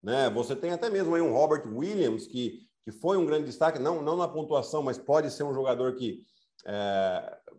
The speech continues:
né, que, que ajuda muito jogando com o Al Horford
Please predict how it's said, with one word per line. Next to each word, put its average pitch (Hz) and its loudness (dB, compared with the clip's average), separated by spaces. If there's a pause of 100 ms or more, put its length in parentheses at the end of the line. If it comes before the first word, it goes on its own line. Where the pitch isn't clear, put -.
(160)
né, 131 -2
que, 131 -4
que - -4
ajuda 139 4
muito 123 -2
jogando 135 4
com 143 -2
o 139 2
Al 117 2
Horford 139 2